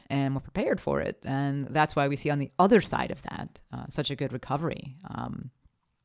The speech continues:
I have been receiving the question if I'm gonna get an M R I. Not yet, 'cause I don't need it, right? The plan of care would remain the same, right? I, you wanna go into surgery. If you're ever thinking about surgery,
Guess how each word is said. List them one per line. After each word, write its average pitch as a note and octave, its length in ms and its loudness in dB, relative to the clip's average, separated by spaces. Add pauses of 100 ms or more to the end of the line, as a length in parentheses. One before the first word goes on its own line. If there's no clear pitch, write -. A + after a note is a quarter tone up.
(200)
I E3+ 120 4
have D#3+ 260 8
been F#3 100 8
receiving E3+ 320 4
the D#3+ 80 2
question D#3+ 300 4
if C#3 100 -2
I'm C#3 80 2
gonna C3+ 300 0
get C#3+ 440 4 (360)
an D3+ 100 2
M D3 140 4
R C3 100 2
I. G3+ 340 8 (360)
Not G3+ 200 10
yet, G3 400 8
'cause D3+ 240 2
I E3+ 40 2
don't F#3 160 4
need A3 160 6
it, - 160 0
right? D3 200 -2
The D#3 560 0
plan A3 200 8
of G3+ 100 6
care G3 460 6
would D#3 280 -2
remain E3 560 4
the D3+ 100 -2
same, - 500 -2 (200)
right? - 160 -6
I, D3+ 200 -2 (340)
you A#3 260 4
wanna D4+ 220 6
go G3+ 240 10
into F#3+ 180 2
surgery. E3+ 340 2
If - 80 -4
you're G#3+ 100 -2
ever C4+ 80 0
thinking F#3+ 320 2
about C#3+ 200 0
surgery, D#3 460 -2